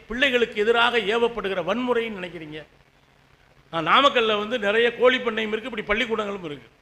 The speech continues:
ஒரு பள்ளிக்கூடத்துக்கு ஒரு குழந்தைய பார்க்க போனாங்க, மாடிப்படி ஏறுற இடத்துல நாலு ஃபார்முலா எழுதி வச்சிருக்காங்க, கக்கூஸ்ல ஒரு மூணு ஃபார்முலா எழுதி வச்சிருக்காங்க,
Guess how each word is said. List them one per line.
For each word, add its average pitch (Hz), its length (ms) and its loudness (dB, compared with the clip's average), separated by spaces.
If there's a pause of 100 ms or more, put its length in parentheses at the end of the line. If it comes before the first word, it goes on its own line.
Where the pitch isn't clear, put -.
(800)
ஒரு 156 100 -6
பள்ளிக்கூடத்துக்கு 240 520 2
ஒரு 160 60 -10
குழந்தைய 240 280 4
பார்க்க 202 420 -2
போனாங்க, 156 220 -10 (880)
மாடிப்படி 233 600 2
ஏறுற 247 220 4
இடத்துல 240 240 -2
நாலு 208 220 0
ஃபார்முலா 202 440 0
எழுதி 170 120 -4
வச்சிருக்காங்க, 135 460 -10 (880)
கக்கூஸ்ல 247 640 2
ஒரு 214 120 0
மூணு 202 220 -4
ஃபார்முலா 202 380 0
எழுதி 175 120 -4
வச்சிருக்காங்க, 139 420 -12